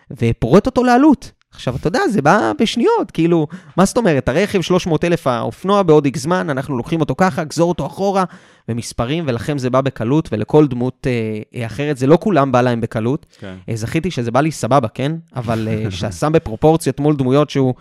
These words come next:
Speaker 1: רואה נוסחה בלי שהיא רשומה, זה קצת אחרת. אז אני יודע לנסות, אה, לקלף את הדמות מולי, ולהגיע באמת, באמת לחלומות, ללב, להרגשה, שאני אומר לעצמך, אתה יודע, אתה היום בן שלושים ו-,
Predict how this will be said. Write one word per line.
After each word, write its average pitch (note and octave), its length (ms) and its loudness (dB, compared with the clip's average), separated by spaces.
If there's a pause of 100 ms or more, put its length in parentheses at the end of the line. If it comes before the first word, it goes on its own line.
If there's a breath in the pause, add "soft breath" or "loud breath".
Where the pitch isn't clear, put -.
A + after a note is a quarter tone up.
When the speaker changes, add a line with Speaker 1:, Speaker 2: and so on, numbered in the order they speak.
(320 soft breath)
Speaker 1:
רואה F3+ 260 4
נוסחה E3 400 2
בלי D#3+ 180 2
שהיא E3+ 160 0
רשומה, C3+ 380 0
זה B2 80 -4
קצת - 280 -4
אחרת. B2 460 -6 (400 soft breath)
אז A2+ 120 -6
אני B2+ 120 -2
יודע D#3+ 220 0
לנסות, C#3 500 -4
אה, C3+ 60 -6
לקלף B2 520 -4
את E3 100 -10
הדמות B2+ 380 -4
מולי, B2+ 380 -2
ולהגיע A2 420 -4
באמת, C3 560 -6
באמת B2+ 260 -8
לחלומות, C3 500 -8
ללב, B2 440 -4
להרגשה, A#2 580 -4 (400 soft breath)
שאני A#2 220 -6
אומר C#3 180 -2
לעצמך, C3+ 460 -4
אתה - 120 -4
יודע, C3+ 180 2
אתה C3 140 -4
היום B2+ 260 -6
בן C3 140 -4
שלושים C3 500 -8
ו-, C3 260 2